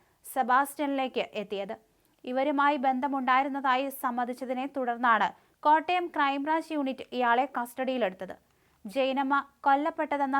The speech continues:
സൂചന ലഭിച്ചതിനെ തുടർന്നാണ് അന്വേഷണം പള്ളിപ്പുറത്തേക്കെത്തിയത്. ജൈനമ്മയുടെ കേസുമായി ബന്ധപ്പെട്ട കാര്യങ്ങളാണ് ഇയാൾ സമ്മതിച്ചിട്ടുള്ളത്. ഇതിനിടെ ചേർത്തല ഭാഗത്തുനിന്ന് രണ്ടായിരത്തി ആറിന് ശേഷം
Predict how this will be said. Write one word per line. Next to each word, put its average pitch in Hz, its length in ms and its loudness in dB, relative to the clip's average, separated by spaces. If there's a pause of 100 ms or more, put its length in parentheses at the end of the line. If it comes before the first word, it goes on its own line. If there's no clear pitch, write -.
(120)
സൂചന 262 400 0
ലഭിച്ചതിനെ 247 460 -4 (100)
തുടർന്നാണ് 240 520 2 (380)
അന്വേഷണം 311 580 -2
പള്ളിപ്പുറത്തേക്കെത്തിയത്. 269 1080 -2 (720)
ജൈനമ്മയുടെ 370 640 2
കേസുമായി 311 560 0
ബന്ധപ്പെട്ട 277 400 -2 (160)
കാര്യങ്ങളാണ് 254 640 4 (180)
ഇയാൾ 254 220 2 (160)
സമ്മതിച്ചിട്ടുള്ളത്. 226 720 -4 (560)
ഇതിനിടെ 254 340 0 (380)
ചേർത്തല 294 440 2 (180)
ഭാഗത്തുനിന്ന് 277 600 0 (100)
രണ്ടായിരത്തി 269 420 0 (120)
ആറിന് 269 360 0
ശേഷം 254 340 -6